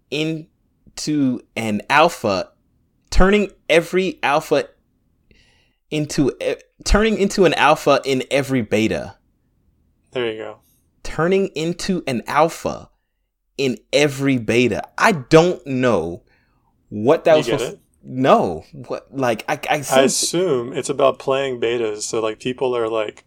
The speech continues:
Speaker 2: hyped for new games. They play the beta.
Speaker 1: Uh-huh.
Speaker 2: And then within the game, as you play, you, you're the alpha player.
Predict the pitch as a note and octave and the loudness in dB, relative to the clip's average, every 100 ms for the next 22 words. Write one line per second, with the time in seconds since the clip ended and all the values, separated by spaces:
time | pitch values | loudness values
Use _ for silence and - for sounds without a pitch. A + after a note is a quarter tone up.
0 | - - A#2 B2+ - - _ - B2+ A#2+ | -12 0 2 2 0 -20 _ -6 -4 -4
1 | B2 A#2+ A#2 B2+ D3 A#2+ A2 B2 A2 G#2+ | -6 -4 -4 -4 -4 -6 -4 -4 -4 -2
2 | A2 A#2+ C#3 _ _ _ _ _ _ _ | -2 -2 -6 _ _ _ _ _ _ _
3 | _ _ A2 - G#2 F#2 G2+ G3 _ _ | _ _ -18 -10 -8 -8 -8 -14 _ _
4 | - C#3 B2 B2+ B2 A2+ C3 C3 B2 A#2+ | -2 0 2 0 0 -2 -2 -2 -4 -4
5 | A#2 A#2 A#2 A2+ B2+ A2+ A2+ - A#2+ A#2 | -4 -4 -6 -8 -8 -10 -10 -8 -4 -4
6 | G#2+ A2+ A#2+ A#2+ C3+ C3+ B2+ A#2+ A#2+ A#2 | -6 -4 0 0 -2 0 0 0 -2 -4
7 | - - - A2 - | -4 -10 -10 -12 -14